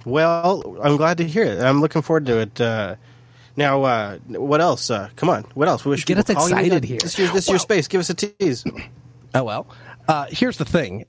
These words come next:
Speaker 3: I, I can only go so far with, but before I have to
Speaker 1: Oh,
Speaker 3: say,
Speaker 1: you don't wanna
Speaker 3: you have to go to
Speaker 1: reveal.
Speaker 3: T V live dot T V and,
Speaker 1: Uh-huh.
Speaker 3: and, and,
Speaker 1: Okay.
Speaker 3: and tune in. But I'll, I'll give you, I'll give you a little bit of a tease. So, uh, have you, have you played with C-File yet? Is, uh, am I,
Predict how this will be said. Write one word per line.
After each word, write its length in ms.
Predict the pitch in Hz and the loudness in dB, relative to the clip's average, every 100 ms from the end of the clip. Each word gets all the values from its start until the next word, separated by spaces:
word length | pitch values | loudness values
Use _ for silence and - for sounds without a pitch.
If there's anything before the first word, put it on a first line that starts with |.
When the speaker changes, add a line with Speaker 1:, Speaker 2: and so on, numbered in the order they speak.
| _ | _
Speaker 3:
I, 300 | 143 143 143 127 | 0 0 -2 -4
I 60 | |
can 140 | - 214 | 0 0
only 140 | 240 | 0
go 120 | 156 | -2
so 220 | 135 - 147 | -2 -2 0
far 260 | 180 170 | 0 0
with, 200 | 113 - - | -4 -4 -4
but 160 | - | -2
before 260 | - - 147 | 0 0 0
I 40 | |
have 100 | 139 | 0
to 60 | 185 | -2
Speaker 1:
Oh, 160 | 294 294 | 0 0
Speaker 3:
say, 40 | 220 | 0
Speaker 1:
you 60 | |
don't 80 | 214 | 0
wanna 160 | 202 175 | 0 0
Speaker 3:
you 60 | |
have 100 | 160 | 0
to 20 | |
go 60 | 151 | 0
to 100 | 220 | -2
Speaker 1:
reveal. 40 | |
Speaker 3:
T 40 | 120 | -4
V 20 | |
live 160 | 156 143 | -6 -8
dot 160 | 135 | -10
T 180 | - 160 | -6 -6
V 260 | 143 180 120 | -4 -4 -4
and, 120 | 110 110 - - | -6 -10 -16 -6
Speaker 1:
Uh-huh. 240 | 139 147 | 0 2
Speaker 3:
and, 260 | 139 147 120 | 2 0 -4
and, 140 | 156 143 | -4 -4
Speaker 1:
Okay. 100 | 151 | -2
Speaker 3:
and 120 | 196 | -4
tune 160 | - 151 | -2 -4
in. 100 | 165 | -4
But 140 | 143 | -4
I'll, 140 | 269 - | -4 -4
I'll 140 | 269 | -6
give 180 | 269 320 | -4 -4
you, 100 | 247 - | -2 -2
I'll 80 | 170 | -2
give 160 | 196 | 0
you 80 | 180 | 0
a 20 | |
little 200 | 135 131 | 0 0
bit 100 | 120 | 0
of 80 | 120 | 0
a 60 | 113 | -2
tease. 360 | - 107 127 - - - - | 0 0 -2 -6 -16 -20 -4
So, 600 | - - 196 180 170 - | 0 2 2 2 -2 0
uh, 240 | 165 147 143 | 0 0 -2
have 180 | 180 175 | -2 0
you, 140 | 285 | 0
have 160 | 190 196 | 0 -2
you 120 | 302 | -2
played 240 | - 392 | 0 -2
with 100 | 381 | -2
C-File 460 | - 214 208 294 311 | -2 -4 -4 -4 -2
yet? 200 | 302 330 | -2 -2
Is, 140 | 139 | -4
uh, 200 | 147 165 156 | -2 -2 -2
am 120 | |
I, 60 | 156 | -2